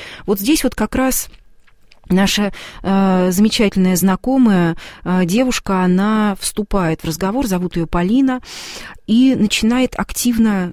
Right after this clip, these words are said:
переводить, помогать моему другу, объяснять полиции, что произошло и как. Он своей вины не отрицает, говорит: "Да, я перестраивался, мотоциклист оказался в слепой зоне, мне надо быть, э, внимательнее, я, в общем", ну, то есть он,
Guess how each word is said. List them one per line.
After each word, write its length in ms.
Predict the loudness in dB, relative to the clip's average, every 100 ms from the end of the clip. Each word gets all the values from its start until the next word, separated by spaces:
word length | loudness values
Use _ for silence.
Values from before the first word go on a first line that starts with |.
| -4
переводить, 560 | -2 0 0 0 -2 -2
помогать 500 | 0 0 0 0 0
моему 280 | 0 0 0
другу, 340 | 0 2 0
объяснять 640 | -2 -4 -4 -2 -2 -2 -4
полиции, 460 | -2 -2 -4 -4
что 220 | -4 -4
произошло 600 | -2 -2 -2 -4 -4 -2
и 60 | -2
как. 320 | 0 -4 0
Он 160 | 0 0
своей 400 | -2 -2 0 0
вины 240 | 2 2
не 120 | 2
отрицает, 560 | 0 -4 -10 -6 -6 -6
говорит: 320 | -6 -6 -6
"Да, 140 | -4 -4
я 160 | -4
перестраивался, 800 | -4 -6 -6 -4 -4 -4 -6 -6
мотоциклист 500 | -6 -8 -6 -6 -6 -12 -14 -12
оказался 500 | -6 -4 -2 -2 -2
в 40 | -4
слепой 420 | -2 -2 2 0
зоне, 400 | 0 0 2 2
мне 180 | 2 0
надо 220 | -2 -4
быть, 380 | -4 -4 -6 -6
э, 220 | -4 -4
внимательнее, 800 | 0 0 2 0 -2 -2 -2 -2
я, 160 | -4 -6
в 40 |
общем", 220 | -6 -4
ну, 60 | -2
то 80 | -2
есть 140 | 0
он, 100 | -2